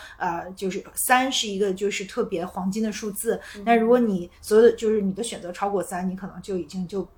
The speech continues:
Speaker 1: 不会选择了。比如说他就说超市里边有三十多种果酱，那你怎么知道哪种果酱最适合自己？就这个就是很扯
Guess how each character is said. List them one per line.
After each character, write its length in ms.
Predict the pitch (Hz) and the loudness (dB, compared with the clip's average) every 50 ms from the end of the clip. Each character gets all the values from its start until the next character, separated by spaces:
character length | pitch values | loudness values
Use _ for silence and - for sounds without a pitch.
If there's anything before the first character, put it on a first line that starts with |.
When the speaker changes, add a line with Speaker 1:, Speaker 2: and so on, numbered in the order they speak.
| _ 208 190 | _ -14 -10
Speaker 1:
不 120 | 196 185 | -8 -4
会 160 | 180 262 240 - | -2 0 0 0
选 160 | - - - - | 0 -4 -10 -14
择 100 | - - | -16 -16
了。 260 | - - - - - - | -16 -16 -16 -18 -16 -6
比 80 | - 196 | -2 0
如 100 | 170 175 | 2 2
说 140 | 190 202 196 | 4 4 4
他 80 | 214 | 4
就 100 | 202 190 | 4 4
说 180 | 190 - 202 202 | 2 2 0 0
超 200 | 196 - 190 196 | 0 2 2 2
市 120 | 190 - | 2 0
里 60 | 190 170 | -4 -4
边 160 | 160 160 180 | -4 -4 -4
有 60 | 175 | -6
三 200 | - - 202 196 | -4 -4 -2 -2
十 60 | 185 | -2
多 100 | 170 165 | -2 -4
种 200 | 175 165 143 175 - - - | -4 -6 -10 -14 -16 -16 -14
果 140 | - - | -14 -12
酱， 240 | - - 185 165 160 - - - - - | -6 -4 -4 -4 -4 -4 -10 -16 -10 -4
那 80 | 202 | -2
你 100 | 202 202 | -2 0
怎 100 | 190 208 | 0 -2
么 100 | - 175 185 | -4 -6 0
知 80 | 208 | 2
道 100 | 196 190 | 2 4
哪 140 | 190 170 180 | 4 2 2
种 120 | 196 185 | 0 0
果 120 | 185 185 - | 0 0 -2
酱 180 | - 170 180 | -4 -4 -4
最 100 | 175 175 | -2 -2
适 160 | 175 - - 185 | -2 -2 -4 -4
合 120 | 165 160 | -6 -6
自 120 | 165 - | -6 -6
己？ 100 | 185 156 | -6 -6
就 180 | - 185 202 196 196 - - - - | -2 -2 -2 -2 -2 -6 -14 -8 2
这 100 | - 233 | 4 6
个 80 | 208 | 6
就 120 | 196 208 202 | 6 6 4
是 60 | 180 | 2
很 200 | 185 - 160 185 | 2 -2 -4 -6
扯 180 | 190 - - 190 | -6 -4 -6 -8